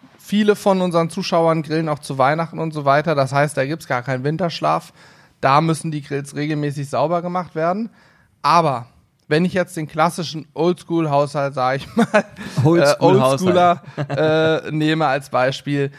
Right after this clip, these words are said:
Speaker 1: da ist es in der Regel so, dass die Grillgeräte über den Winter in der Garage stehen, im Schuppen, wie auch immer,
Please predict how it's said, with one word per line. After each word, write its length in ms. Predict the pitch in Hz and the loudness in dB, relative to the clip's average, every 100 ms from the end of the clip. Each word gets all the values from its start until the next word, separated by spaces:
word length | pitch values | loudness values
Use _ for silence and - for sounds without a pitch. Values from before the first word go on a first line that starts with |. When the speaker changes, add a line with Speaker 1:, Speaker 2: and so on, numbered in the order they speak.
| - - | -14 -2
Speaker 1:
da 120 | 123 | 0
ist 180 | 135 151 | 0 -2
es 140 | 156 | -4
in 80 | 139 | 0
der 160 | 135 131 | 0 0
Regel 260 | 147 151 | -2 -2
so, 160 | 143 139 | -2 -2
dass 180 | 127 135 | -2 -4
die 100 | 135 | -10
Grillgeräte 600 | 139 151 151 143 147 139 | -4 -2 -2 -2 -4 -4
über 180 | 127 123 | -6 -6
den 100 | 131 | -2
Winter 340 | 170 180 165 | 0 2 0
in 60 | 131 | -2
der 120 | 117 | -6
Garage 460 | 104 117 175 185 175 | -6 2 4 4 0
stehen, 280 | - 165 147 | -2 0 0
im 100 | 131 | -2
Schuppen, 380 | - - 156 | -4 -4 -6
wie 140 | 143 147 | -6 -4
auch 180 | 131 127 | -4 -2
immer, 380 | 160 165 160 | 0 2 0